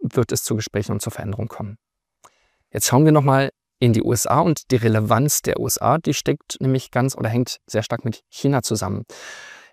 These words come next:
In China wird sich nämlich eine neue marktwirtschaftliche, sagen wir mal, Angriffswelle, ein Aufbauen,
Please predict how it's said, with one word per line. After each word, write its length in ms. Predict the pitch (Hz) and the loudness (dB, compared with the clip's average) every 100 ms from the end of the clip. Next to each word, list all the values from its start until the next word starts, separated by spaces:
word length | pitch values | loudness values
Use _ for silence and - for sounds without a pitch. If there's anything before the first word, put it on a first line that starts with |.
| _ | _
In 100 | 107 | -6
China 320 | - 160 185 | 2 6 6
wird 100 | 156 | 6
sich 140 | - 147 | 2 -2
nämlich 160 | 147 | 0
eine 160 | 120 110 | 2 2
neue 240 | 104 139 | 4 4
marktwirtschaftliche, 960 | 151 107 139 - - 127 - 117 113 101 - | 4 2 0 -6 -4 -6 -4 -6 -4 -6 -6
sagen 320 | - 117 110 117 | -6 0 2 2
wir 60 | |
mal, 80 | 110 | 0
Angriffswelle, 800 | - 160 202 - 120 - 117 107 95 | 2 6 8 6 2 0 -2 -2 -2
ein 140 | 107 | -4
Aufbauen, 960 | - 135 196 - - 107 117 175 190 | 4 6 6 2 -4 -2 -2 -4 -6